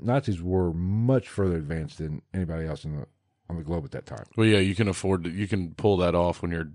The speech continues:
Speaker 2: pulling people's fingernails out and
Speaker 1: Right.
Speaker 2: freezing them to death and feeding them fucking s-, nothing but salt water.
Speaker 1: But if they were interacting with E T,
Speaker 2: Eddie Torres, the extra testicle.
Speaker 1: yes, something like that, but different.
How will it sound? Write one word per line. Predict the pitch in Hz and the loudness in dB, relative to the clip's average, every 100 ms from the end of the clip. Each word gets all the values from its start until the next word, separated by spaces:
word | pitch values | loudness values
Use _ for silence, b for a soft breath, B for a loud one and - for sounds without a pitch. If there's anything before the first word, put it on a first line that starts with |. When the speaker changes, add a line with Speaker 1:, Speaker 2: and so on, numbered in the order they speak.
| - | -6
Speaker 2:
pulling | 95 85 82 | -4 -4 -4
people's | 92 90 - | -6 -6 -4
fingernails | 92 90 85 85 82 | -4 -4 -2 -2 -2
out | 85 85 | -2 -2
and | 87 80 82 - | -4 -8 -8 -10
Speaker 1:
Right. | 131 139 | -2 0
Speaker 2:
freezing | 98 87 85 82 | 0 0 -2 -4
them | 78 78 | -6 -6
to | |
death | 82 82 82 | -4 -4 -4
and | 82 82 - b b b b b b b - | -8 -10 -12 b b b b b b b -10
feeding | 120 90 82 80 | -2 0 0 -4
them | 78 | -8
fucking | 78 85 - - | -6 -8 -6 -6
s-, | - - | -6 -4
nothing | 90 87 80 | -4 -4 -6
but | - | -4
salt | - 90 85 | -2 -2 -4
water. | 82 71 82 - _ _ - | -4 -8 -8 -12 _ _ 2
Speaker 1:
But | 135 | 2
if | 139 | 2
they | - 135 | 2 0
were | 127 151 - | 2 0 0
interacting | 120 107 101 98 92 - 92 90 | 0 2 4 4 2 0 2 2
with | 85 - - b b b b _ _ _ _ _ _ _ _ - | 0 -4 -20 b b b b _ _ _ _ _ _ _ _ -2
E | 156 | -2
T, | - 110 151 _ _ _ _ _ _ _ _ _ _ _ _ _ _ | 0 -2 -2 _ _ _ _ _ _ _ _ _ _ _ _ _ _
Speaker 2:
Eddie | 98 98 92 | -4 -4 0
Torres, | 95 95 90 92 | 0 2 0 -2
the | 92 | -4
extra | 90 90 | -4 -4
testicle. | 90 90 - - 78 - | -4 -4 -6 -12 -14 -6
Speaker 1:
yes, | 82 - - b b b b b b | -6 -6 -14 b b b b b b
something | - 95 87 | -2 0 0
like | 80 73 | -2 -4
that, | 76 - | -6 -6
but | 71 | -8
different. | - - | -10 -12